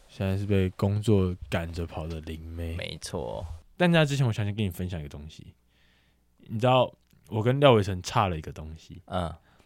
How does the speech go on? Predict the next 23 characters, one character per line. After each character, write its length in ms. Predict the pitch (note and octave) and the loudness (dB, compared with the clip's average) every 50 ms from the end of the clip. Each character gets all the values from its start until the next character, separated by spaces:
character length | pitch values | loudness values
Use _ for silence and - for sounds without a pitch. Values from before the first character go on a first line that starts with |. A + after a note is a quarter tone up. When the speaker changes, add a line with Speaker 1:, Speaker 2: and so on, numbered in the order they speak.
| _ _ _ _ - _ _ _ _ _ | _ _ _ _ -20 _ _ _ _ _
Speaker 1:
我 100 | - G#2+ | -2 2
们 80 | A2+ | 4
来， 160 | A#2 A2+ A#2 A2+ - | 4 4 4 2 0
我 80 | - A#2+ | -2 0
们， 180 | A#2 B2 B2 - | 0 0 0 0
我 80 | A#2 A2+ | 0 0
们 100 | A#2 A#2 | 2 2
两 100 | A2+ G#2+ | 2 2
个 60 | G#2+ | 0
差 280 | G2 - C#3 C3 A#2 | 0 2 2 4 4
了， 120 | G2+ F2 C#2+ | 4 2 -2
湖 340 | - - - A2 A2 A#2+ B2 | -6 -6 -4 0 2 2 4
人 240 | B2 A#2+ A2+ A2+ | 4 4 2 2
跟 220 | A2 - B2 B2+ B2+ | 0 0 0 -2 -2
拓 240 | - - B2 A2 G2+ | -2 0 2 2 2
荒 180 | G#2 G2 G2 G2 | 2 0 -2 -4
者， 180 | - D2+ - - - _ _ | -6 -8 -10 -10 -16 _ _
谁 340 | - - - - G#2 A2 A2+ | -18 -10 -4 -2 0 0 0
走 220 | - A#2 F#2+ E2+ | 0 -2 -2 -2
得 60 | E2+ | -4
比 100 | E2 G2 | -6 -8
较 180 | - F#2 F2 F2 | -8 -6 -6 -6
远？ 140 | D#2+ - | -6 -8